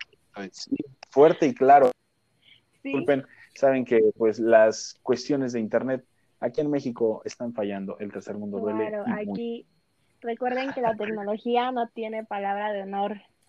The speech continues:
Speaker 1: Sí, no,
Speaker 2: Recuerden
Speaker 1: aquí,
Speaker 2: que
Speaker 1: aquí nos chinga a todos. Aquí nos chinga a todos,
Speaker 2: Sí,
Speaker 1: pero
Speaker 2: claro.
Speaker 1: Jime,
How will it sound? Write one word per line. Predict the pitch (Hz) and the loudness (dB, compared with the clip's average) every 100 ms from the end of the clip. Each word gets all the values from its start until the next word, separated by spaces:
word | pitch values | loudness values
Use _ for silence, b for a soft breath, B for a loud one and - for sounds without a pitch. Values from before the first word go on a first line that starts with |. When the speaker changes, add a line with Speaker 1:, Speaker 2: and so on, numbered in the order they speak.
| _ _ _ _ _ _ _ _ - - _ | _ _ _ _ _ _ _ _ -20 -20 _
Speaker 1:
Sí, | - 131 | 0 4
no, | 123 117 | 6 6
Speaker 2:
Recuerden | 110 104 | 4 0
Speaker 1:
aquí, | - 120 120 - | -2 0 0 -2
Speaker 2:
que | |
Speaker 1:
aquí | 107 - 127 | 0 4 6
nos | - - | 4 4
chinga | - 110 101 | 2 2 0
a | |
todos. | 98 98 90 92 - | 0 -2 -4 -8 -10
Aquí | 110 - | -10 -6
nos | 135 | -8
chinga | - 127 123 | -4 0 0
a | |
todos, | 135 139 135 | 4 4 4
Speaker 2:
Sí, | 110 | 4
Speaker 1:
pero | 123 123 | 6 8
Speaker 2:
claro. | 120 117 214 _ _ _ _ _ _ _ _ _ _ _ _ - - | 8 4 -2 _ _ _ _ _ _ _ _ _ _ _ _ -14 -8
Speaker 1:
Jime, | 190 190 185 175 | -2 0 0 -2